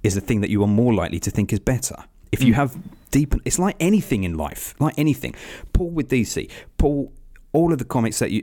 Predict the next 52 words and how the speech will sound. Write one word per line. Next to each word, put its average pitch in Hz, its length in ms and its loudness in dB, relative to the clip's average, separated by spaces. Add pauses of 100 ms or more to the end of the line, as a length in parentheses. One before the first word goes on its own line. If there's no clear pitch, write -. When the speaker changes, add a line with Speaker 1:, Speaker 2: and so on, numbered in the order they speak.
Speaker 1:
that 104 160 0
you 104 100 -2
read, 104 360 0
you 117 100 2
know 127 160 4
the 110 80 -2
stories 107 320 2
intrinsically. 110 800 0 (300)
The 113 140 2
story 151 440 2
that 98 160 0
immediately 107 480 4
appeals 101 380 -2
to - 120 -4
me 92 300 0
is 98 140 -2
not 107 280 4
gonna 110 160 2
be 101 120 2
the 95 100 2
one 95 160 2
that 90 100 -2
appeals - 360 -2
to - 100 -6
you 90 220 2
because - 320 -2
you 104 100 6
have 98 140 2
an 98 100 4
in-depth 95 300 0
knowledge 90 280 0
of 87 80 0
it, 87 120 0
so 90 100 0
you, 87 320 2
you 98 220 2
know 90 340 2
exactly 90 720 -2 (220)
the 90 100 0
one 85 240 0
that - 160 -2
is 90 140 -2
really 92 520 2
good 80 220 -4
quality. - 460 -2 (220)
Speaker 2:
Mm-hmm. 147 220 4
Speaker 1:
Adam, 120 320 2 (200)
your 117 260 2
absolute 117 320 0
love 107 160 0
of 104 80 2
music, 107 460 2